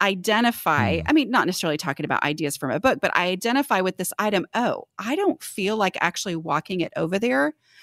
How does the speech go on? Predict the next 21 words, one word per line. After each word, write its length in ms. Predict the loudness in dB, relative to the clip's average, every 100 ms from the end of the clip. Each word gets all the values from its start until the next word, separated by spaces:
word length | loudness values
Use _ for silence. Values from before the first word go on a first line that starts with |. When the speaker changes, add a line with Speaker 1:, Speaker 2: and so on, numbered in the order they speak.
| -20 -20 -20
Speaker 2:
<laughs> 340 | -20 -10 -10 -10 _ -4
Speaker 1:
You 120 | 2
know 120 | 4
why? 400 | 4 2 2 2 -2 -14 _ _ 2
Because 260 | 4 6 4
it's 140 | 2
not 220 | 2 2
that 160 | 0 -2
valuable 380 | 0 0 -2 -4
to 120 | -4
me. 180 | -4 -4
When 160 | 2 4
I 100 | 4
first 340 | 2 0 0 -2
Speaker 2:
Yeah. 40 |
Speaker 1:
just 80 | 0
said, 140 | 0 2
"Do 120 | 2
I 100 | 2
want 340 | 4 4 6
it?" 280 | 4 2